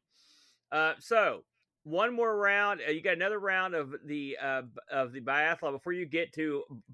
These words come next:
far and away my least favorite event, and that is the speed skating. Now, you've got a, uh, uh, uh,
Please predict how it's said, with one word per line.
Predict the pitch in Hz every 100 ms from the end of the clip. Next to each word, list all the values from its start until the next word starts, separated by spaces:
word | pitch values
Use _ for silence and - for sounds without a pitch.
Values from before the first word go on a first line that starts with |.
| - _
far | 170 233 247
and | 156
away | 135 151 180 131 104 101 _ _ _ _
my | 117 147 160 165 151
least | 123 127 165 214 - - _
favorite | 135 160 156 147 147 -
event, | 131 104 127 143 110 - _ _ _ _ -
and | 131 143
that | 160 180
is | 147 165 147
the | 156 151 139
speed | - - 170 190 202 156
skating. | - 151 135 120 117
Now, | 139 151
you've | 143 156
got | 165 160 135
a, | 147 147
uh, | 139 135
uh, | 127 127 -
uh, | 120 113